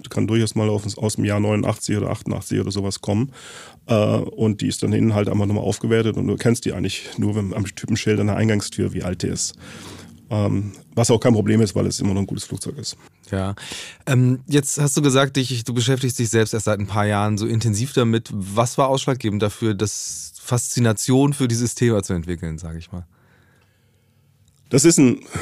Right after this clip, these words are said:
Speaker 1: also es sind eigentlich zwei parallele, äh, Ströme. Auf der einen Seite ist es so, ich bin, hab ja sehr viel Internetfirmen gebaut, aber bin eigentlich Ingenieur, Maschinenbau,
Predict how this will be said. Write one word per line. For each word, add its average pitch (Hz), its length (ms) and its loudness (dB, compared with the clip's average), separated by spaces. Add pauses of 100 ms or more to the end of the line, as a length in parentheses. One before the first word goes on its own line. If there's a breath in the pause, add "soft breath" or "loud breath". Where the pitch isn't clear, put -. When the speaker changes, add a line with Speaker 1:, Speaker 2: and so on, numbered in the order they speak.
(1300 loud breath)
Speaker 1:
also 123 160 2
es 117 140 2
sind 120 280 2
eigentlich 117 200 2
zwei 110 240 4 (520)
parallele, 104 800 2
äh, 101 40 -2
Ströme. 101 320 0
Auf 95 100 -6
der 113 100 2
einen 139 120 8
Seite 131 240 6
ist 117 80 0
es 113 100 0
so, 113 220 2
ich 110 120 -6
bin, 107 400 2 (120)
hab - 100 -6
ja 101 160 4 (160)
sehr - 220 0
viel - 120 -6
Internetfirmen 123 600 4
gebaut, 113 440 2 (200)
aber 101 180 0
bin 113 140 2
eigentlich 107 260 2
Ingenieur, 104 400 2
Maschinenbau, 160 560 2